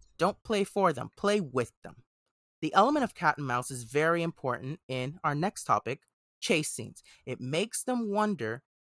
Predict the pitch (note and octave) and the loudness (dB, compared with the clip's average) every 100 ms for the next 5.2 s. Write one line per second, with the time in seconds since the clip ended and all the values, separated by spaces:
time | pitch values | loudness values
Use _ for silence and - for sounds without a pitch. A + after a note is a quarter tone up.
0 | _ - C3 A2 - G#2+ - C#3+ D#3+ E3+ | _ -2 -2 -2 -10 -8 -2 0 0 -2
1 | D3+ B2+ - D#3 - C3+ A#2+ - E3+ G#3+ | -2 -4 -2 -2 -2 -6 -4 -2 -2 2
2 | F3 D3 D3+ D3+ C#3 C3+ C#3+ F3 F#3+ F#3 | 2 2 0 -2 -4 -4 -4 -4 -2 -4
3 | - - B2+ C3 - C3 D3+ F3 F3 E3+ | -4 -6 -6 -8 -10 -6 -4 -4 -6 -4
4 | A#2+ A#2 A#2 D3 D#3 D#3+ F3 - - D#3+ | -6 -6 -6 -6 -4 -6 -6 -10 -10 -8
5 | A2+ A2 | -8 -10